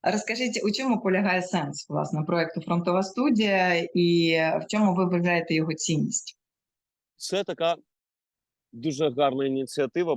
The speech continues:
Speaker 2: тому що ми знаємо, що у війську дуже багато людей, які, творчих людей, які були музиками, там, поетами і таке інше. І не всі вони навіть знаходяться в культурному десанті,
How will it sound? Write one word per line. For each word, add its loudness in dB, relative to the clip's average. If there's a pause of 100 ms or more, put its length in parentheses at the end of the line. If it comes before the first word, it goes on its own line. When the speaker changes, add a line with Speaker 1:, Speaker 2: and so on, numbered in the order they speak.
Speaker 2:
тому -4
що -6
ми -2
знаємо, -4
що -8
у -4
війську -6
дуже -4
багато -2 (280)
людей, -4
які, -8 (840)
творчих 2
людей, -2
які -8
були -2
музиками, -2
там, -4
поетами -2
і -6
таке -6
інше. -2 (500)
І -6
не 2
всі 0
вони 0
навіть 0
знаходяться -4
в -16
культурному -6
десанті, -6